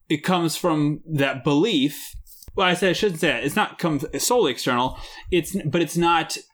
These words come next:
given to him. It's not, again, going back to the, the dichotomy it draws between binaries and subjective experience.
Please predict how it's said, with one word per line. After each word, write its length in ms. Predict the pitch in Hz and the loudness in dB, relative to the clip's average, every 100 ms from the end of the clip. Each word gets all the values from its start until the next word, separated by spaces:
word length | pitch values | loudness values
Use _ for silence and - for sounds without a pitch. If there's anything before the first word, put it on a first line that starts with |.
| 156 | -2
given 360 | 131 160 147 131 | 2 2 2 -2
to 200 | - 120 | 0 0
him. 100 | 107 | 0
It's 200 | 123 - | -2 0
not, 240 | 147 139 - - | 2 2 -2 -2
again, 600 | 139 156 202 131 127 139 | 0 2 2 0 -2 -4
going 300 | 143 139 151 | 0 2 2
back 240 | 139 135 | 2 0
to 140 | - 139 | 0 -2
the, 300 | 127 120 120 - - 143 | 0 -2 -2 -12 -12 -4
the 100 | 131 | 0
dichotomy 640 | 127 135 139 143 147 143 | 0 0 0 2 2 2
it 100 | 120 | 0
draws 320 | 120 117 123 | 0 2 0
between 440 | 123 123 135 127 120 | 0 -2 0 0 0
binaries 680 | 123 131 156 147 143 147 139 | 0 2 2 2 2 2 0
and 340 | 127 123 117 - - _ _ _ _ - | 0 0 -2 -8 -20 _ _ _ _ -8
subjective 600 | - 135 135 143 143 127 | -2 0 2 0 0 -2
experience. 800 | 113 - 190 208 165 117 123 - | -2 -2 0 2 2 0 -4 -6